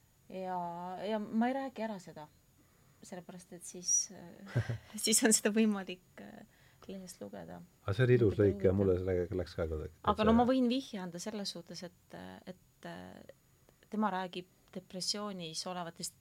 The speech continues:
Speaker 1: äh, depressiooni põdevate inimeste ravimisest ja,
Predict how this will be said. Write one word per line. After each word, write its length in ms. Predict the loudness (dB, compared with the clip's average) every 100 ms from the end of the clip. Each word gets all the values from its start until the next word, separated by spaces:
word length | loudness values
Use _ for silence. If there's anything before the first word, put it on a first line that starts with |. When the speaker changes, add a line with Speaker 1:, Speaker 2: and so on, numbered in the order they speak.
| _
Speaker 1:
äh, 120 | -12 -12 -18 _ _ -20 -20 _ -8
depressiooni 680 | -2 0 4 4 4 0 -2
põdevate 480 | -6 -6 -6 -6
inimeste 460 | -4 -4 -6 -8 -6
ravimisest 840 | -6 -6 -8 -10 -12 -10 -10 -12 -20 _
ja, 460 | -12 -10 -8 -8